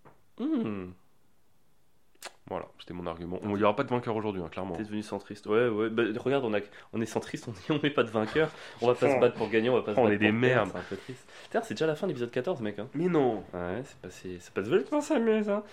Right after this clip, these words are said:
Speaker 1: Euh, merci de, mer-, bah, merci de nous avoir suivis.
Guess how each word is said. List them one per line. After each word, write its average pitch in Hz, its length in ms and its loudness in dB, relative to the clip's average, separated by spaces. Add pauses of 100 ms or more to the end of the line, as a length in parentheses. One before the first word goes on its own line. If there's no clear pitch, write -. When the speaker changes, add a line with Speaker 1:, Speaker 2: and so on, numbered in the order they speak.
(400)
Speaker 1:
Euh, 110 300 0
merci 120 340 -6
de, 107 260 0
mer-, 101 180 -8
bah, 95 140 -4
merci 101 280 -10
de 107 40 -8
nous 101 60 -8
avoir 95 160 -8
suivis. 113 360 -8